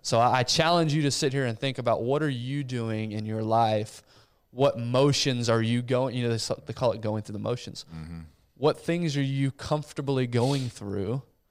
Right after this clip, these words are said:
Speaker 1: as opposed to taking the harder step
Speaker 2: Mm-hmm.
Speaker 1: that's actually gonna get you to where you're, so I love that, that he starts this chapter off with that idea, which is, hey, all those things are great. The planning, the process, all that's good.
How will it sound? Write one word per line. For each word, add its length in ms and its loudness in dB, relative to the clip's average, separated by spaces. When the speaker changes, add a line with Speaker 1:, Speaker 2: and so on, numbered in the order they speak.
Speaker 1:
as 220 0
opposed 480 -2
to 60 -12
taking 380 -4
the 80 -4
harder 360 0
step 600 2
Speaker 2:
Mm-hmm. 440 -20
Speaker 1:
that's 160 -4
actually 360 0
gonna 160 -4
get 260 -8
you 60 -16
to 80 0
where 120 -6
you're, 100 -10
so 140 2
I 80 6
love 520 6
that, 440 2
that 120 2
he 60 4
starts 500 2
this 480 -6
chapter 560 0
off 360 -6
with 220 -6
that 340 2
idea, 600 0
which 260 -4
is, 180 -4
hey, 240 2
all 280 -2
those 200 2
things 300 -6
are 40 -2
great. 460 -2
The 60 -6
planning, 600 0
the 80 -10
process, 560 2
all 160 4
that's 240 2
good. 400 2